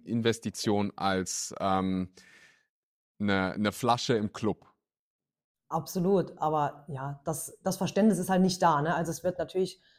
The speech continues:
Speaker 2: weder gesehen, es wird ja auch nicht in irgendeiner Art und Weise gefördert und wie du sagst, ist teilweise unheimlich schwer, an Plätze zu kommen, selbst bei Menschen, die das wirklich dringend brauchen und auch wollen. Das kriegt man immer wieder mit im, äh, Freundes- und Bekanntenkreis, wenn jemand tatsächlich auch Hilfe sucht.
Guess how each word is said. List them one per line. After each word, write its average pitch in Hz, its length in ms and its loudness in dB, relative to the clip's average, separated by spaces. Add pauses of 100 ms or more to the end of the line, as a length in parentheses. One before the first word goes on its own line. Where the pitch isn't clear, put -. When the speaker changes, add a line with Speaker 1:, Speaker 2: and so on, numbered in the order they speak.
(160)
Speaker 2:
weder 185 240 6
gesehen, 202 380 4
es 214 100 -2
wird 190 120 2
ja 143 100 6
auch 175 60 6
nicht 202 140 2
in 185 60 0
irgendeiner 180 260 4
Art 170 140 2
und 175 60 0
Weise 165 200 4
gefördert 170 520 4
und 165 100 0
wie 175 80 -2
du 180 100 -2
sagst, 175 320 2
ist 185 140 -12
teilweise 175 420 0
unheimlich 202 460 0
schwer, 180 420 0 (440)
an 180 180 4
Plätze 190 280 2
zu - 160 -6
kommen, 202 300 4
selbst 277 240 2
bei 175 80 4
Menschen, 190 320 0
die 165 80 -2
das 160 240 -4
wirklich 196 280 0
dringend 214 300 2
brauchen 202 400 2
und 180 100 2
auch 165 200 0
wollen. 190 380 4 (360)
Das - 120 -12
kriegt 208 180 -2
man 170 80 4
immer 196 160 4
wieder 180 180 6
mit 214 400 4
im, 180 340 6 (140)
äh, 151 320 -2
Freundes- 196 400 6
und 170 120 0
Bekanntenkreis, 180 800 0
wenn 190 200 2
jemand 175 320 0
tatsächlich 170 460 -6
auch 156 200 -6
Hilfe 196 300 -2
sucht. 190 320 -4